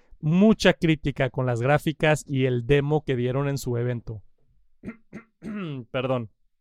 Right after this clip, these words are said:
Con ese demo que dieron en el evento,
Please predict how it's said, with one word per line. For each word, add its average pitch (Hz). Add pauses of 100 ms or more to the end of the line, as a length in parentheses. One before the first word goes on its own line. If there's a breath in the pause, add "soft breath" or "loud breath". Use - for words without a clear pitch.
(540)
Con 160
ese 180
demo 180
que 170
dieron 147
en 175
el 156
evento, 139